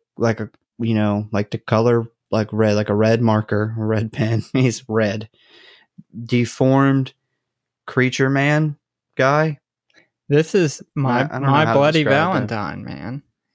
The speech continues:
Speaker 2: He is
Speaker 1: Yeah,
Speaker 2: like the
Speaker 1: but
Speaker 2: guy
Speaker 1: he's
Speaker 2: from
Speaker 1: super red though. Like, and he's
Speaker 2: Yeah.
Speaker 1: like, he's like, he's like a gym guy. He's like a, what do they call
Speaker 2: <laughs>
Speaker 1: gym rats?
Speaker 2: He goes to the gym four
Speaker 1: <laughs>
Speaker 2: times a week.
Speaker 1: He's,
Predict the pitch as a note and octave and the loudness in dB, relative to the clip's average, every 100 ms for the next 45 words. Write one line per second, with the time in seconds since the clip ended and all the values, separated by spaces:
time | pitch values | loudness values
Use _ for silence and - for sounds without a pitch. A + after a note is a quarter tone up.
0 | F#3 D#3 - C#3 C#3+ C#3 A#2+ D#3 F3 D#3 | -20 -16 -6 -2 -2 0 2 2 0 0
1 | C3+ A#2+ D3 - F3 G3+ D3+ G#2 G2+ A#2 | 2 2 2 0 -2 0 -2 -4 -4 -2
2 | G3 E3 - D#2+ A#1 D2+ G2+ A#2 A2 D3+ | -2 -4 -8 -10 -8 -8 -6 -4 0 0
3 | - - B2 B2 - D#3 E3 F3+ A#2+ - | 2 2 2 0 -2 -2 0 -2 -4 -10
4 | _ _ B2+ D3 E3+ E3 G#2 G#2 G#2+ D3 | _ _ -8 -6 -4 -6 -8 -6 -2 0
5 | D#3+ G2+ D2 - - _ _ - C#3 E3 | -2 -4 -8 -12 -20 _ _ -10 -8 -6
6 | G2+ A2+ _ _ A#2 D3 C#3 D#3 B2 D3+ | -8 -12 _ _ 0 0 2 0 0 -2
7 | B2 C3+ D3 E3 - D#3+ E3+ E3+ - C#3 | -2 0 -2 0 -2 2 2 2 0 0
8 | B2+ D3 D3 C3+ C3+ C#3 C#3 C3+ C3+ B2+ | 0 2 2 2 2 2 2 2 2 2
9 | B2 A#2+ C3 C3 - - F3+ F3 | 0 0 0 -2 -6 -6 -4 -4